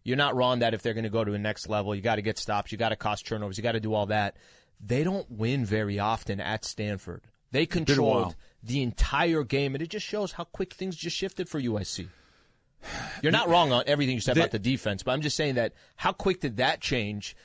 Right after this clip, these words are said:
Speaker 1: and the, the hype about
Speaker 2: Well,
Speaker 1: making them a nationally televised
Speaker 2: oh,
Speaker 1: game,
Speaker 2: it's
Speaker 1: and, and they, and they're delivering.
Speaker 2: They need to play defense better, and the other thing is they don't have a good opponent on their schedule. They don't have a single one. Pac-twelve is terrible.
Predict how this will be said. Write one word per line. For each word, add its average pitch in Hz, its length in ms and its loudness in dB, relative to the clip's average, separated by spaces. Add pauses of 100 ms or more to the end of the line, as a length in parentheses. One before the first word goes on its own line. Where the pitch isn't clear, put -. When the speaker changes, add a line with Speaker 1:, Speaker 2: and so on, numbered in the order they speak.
(240)
Speaker 1:
and 120 460 0
the, 123 260 0
the 120 160 -2
hype 151 360 0
about 143 160 4
Speaker 2:
Well, 160 160 6
Speaker 1:
making 151 260 2
them 135 140 0
a 113 80 0
nationally 147 560 0
televised 135 480 2
Speaker 2:
oh, 208 140 8
Speaker 1:
game, 135 360 0 (180)
Speaker 2:
it's 131 200 -14 (440)
Speaker 1:
and, 202 200 -2
and 208 160 4
they, 202 220 6
and 190 180 4
they're 202 100 6
delivering. 185 480 6 (140)
Speaker 2:
They 135 160 4
need 170 160 6
to 185 40 2
play 180 180 6
defense 131 340 2
better, 92 400 0 (100)
and 120 140 4
the 127 80 2
other 156 140 2
thing 127 220 0
is 113 200 -2
they 120 160 4
don't 139 120 0
have 127 120 0
a 117 40 -4
good 110 120 2
opponent 104 340 -2
on 92 60 0
their 87 100 -2
schedule. 73 400 -4 (420)
They 139 120 6
don't 147 140 4
have 135 100 2
a 107 40 2
single 123 380 4
one. 87 160 0
Pac-twelve 139 720 4
is 101 300 -4 (120)
terrible. 151 1400 2